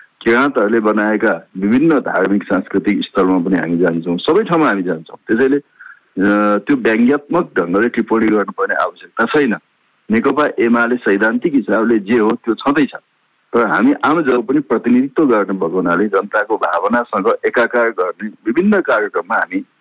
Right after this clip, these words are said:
जान्छौँ। र मेची महाकाली यो अभियानले, अ, यो हाम्रो सामाजिक सद्भाव र एकतालाई अझै बलियो बनाउने सन्देश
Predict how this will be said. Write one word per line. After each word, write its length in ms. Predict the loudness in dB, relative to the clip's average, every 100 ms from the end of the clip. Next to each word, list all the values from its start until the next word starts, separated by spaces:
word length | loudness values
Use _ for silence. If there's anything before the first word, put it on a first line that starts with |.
| _ _ -4
जान्छौँ। 480 | 0 0 0 2 2
र 140 | 2
मेची 300 | 2 0 2
महाकाली 720 | 2 2 0 0 0 0 0 2
यो 100 | 2
अभियानले, 680 | 0 0 2 0 0 0 -2 -4 _ _ _ -4
अ, 80 | 0 0 2 0 0 0
यो 380 | 2 2 2 2
हाम्रो 340 | -2 -2 0 0
सामाजिक 520 | 0 0 0 0 -2
सद्भाव 640 | 0 -2 0 -2 0 0
र 60 | 0 0
एकतालाई 520 | 0 0 -2 -4 -6 -8 _ _ -4
अझै 200 | 0 2
बलियो 380 | 2 2 2 2
बनाउने 460 | 2 0 2 0 -2
सन्देश 460 | -4 -2 2 0